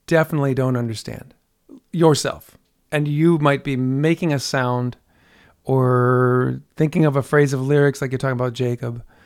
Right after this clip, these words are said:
that even you can't understand. And there is,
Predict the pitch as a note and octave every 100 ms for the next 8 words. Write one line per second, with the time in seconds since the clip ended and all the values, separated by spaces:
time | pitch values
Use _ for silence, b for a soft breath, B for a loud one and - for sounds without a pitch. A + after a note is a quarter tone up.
0 | b b b - C#3 - F3 E3+ D#3+ C#3+
1 | D3 D#3+ C3 C#3+ B2+ A#2+ _ _ B2+ B2
2 | A2+ - A#2 A#2+ - b b b b -
3 | C3+ D3 D#3+ F3 F#3+ F3+ -